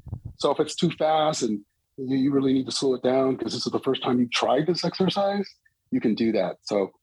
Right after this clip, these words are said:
it's very customizable, and, and we wanna continue doing more in that space because we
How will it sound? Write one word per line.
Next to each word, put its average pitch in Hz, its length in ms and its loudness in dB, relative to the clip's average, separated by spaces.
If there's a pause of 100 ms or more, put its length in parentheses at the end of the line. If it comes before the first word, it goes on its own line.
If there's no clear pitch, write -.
(280)
it's - 120 -16
very 160 300 0
customizable, 143 880 0 (380)
and, 104 420 2 (100)
and 110 120 -2
we 120 100 2
wanna 127 220 2
continue 113 440 2
doing 107 260 2
more 98 180 2
in 95 80 2
that 101 180 -4
space 107 300 -4
because 104 300 -2
we 110 120 0